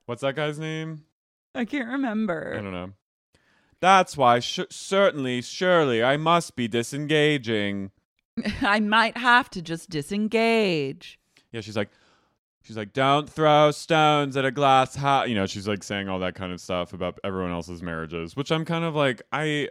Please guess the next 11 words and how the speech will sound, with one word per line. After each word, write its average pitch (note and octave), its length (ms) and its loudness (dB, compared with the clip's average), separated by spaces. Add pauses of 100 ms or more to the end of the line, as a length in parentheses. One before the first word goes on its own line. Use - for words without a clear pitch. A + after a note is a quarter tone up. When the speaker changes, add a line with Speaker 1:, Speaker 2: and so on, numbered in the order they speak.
(1000)
Speaker 1:
I A#2 60 -6
don't A2 100 -6
know. E2+ 300 -8 (260)
I A2+ 60 -10
think C3 100 -6
she's C#3 220 -8
mostly A#2 320 -2
talking G2 220 -6
about F2 180 -8
Jen. F2 540 -8 (1300)
Speaker 2:
Yeah. E3 360 -4